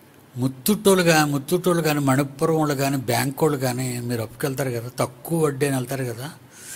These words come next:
వాళ్ళంత నెంబర్ వన్ బరబ్బా దొంగలు మరొకరు ఉండరండి. మీరేదో అమాయకులు, బంగారం పట్టుకెళ్ళి పెడితే ఎక్కువ డబ్బులు ఎత్తాడట.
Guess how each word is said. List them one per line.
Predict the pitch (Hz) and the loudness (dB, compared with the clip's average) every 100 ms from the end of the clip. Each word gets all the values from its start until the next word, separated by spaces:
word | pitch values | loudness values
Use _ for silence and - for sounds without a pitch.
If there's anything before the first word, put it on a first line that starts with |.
| - - - | -16 -14 -2
వాళ్ళంత | 113 117 120 117 117 117 | 2 4 4 2 -2 -2
నెంబర్ | 110 110 113 131 156 160 | -4 -4 -4 0 4 4
వన్ | 147 143 | 2 0
బరబ్బా | 120 113 120 127 147 | 0 -2 -2 0 2
దొంగలు | 143 135 135 | 2 2 2
మరొకరు | 120 117 113 110 | 0 -2 -4 -6
ఉండరండి. | 113 123 113 90 - - - - - - - - - - - - 117 | -4 -2 -4 -8 -16 -18 -20 -20 -20 -20 -20 -20 -16 -16 -16 -10 -2
మీరేదో | 123 135 143 | 2 4 4
అమాయకులు, | 120 127 151 143 123 | 2 0 0 0 -2
బంగారం | 104 113 117 135 139 | -2 -4 0 0 0
పట్టుకెళ్ళి | 131 131 131 127 117 | -2 -2 -4 -2 -4
పెడితే | 113 135 143 156 - - - - - | -4 -4 -2 -4 -8 -18 -20 -6 0
ఎక్కువ | - - - - - 151 | 0 -2 -18 -12 -2 0
డబ్బులు | 135 123 135 | 2 0 -2
ఎత్తాడట. | 131 131 131 123 123 | -4 -2 -2 -2 -4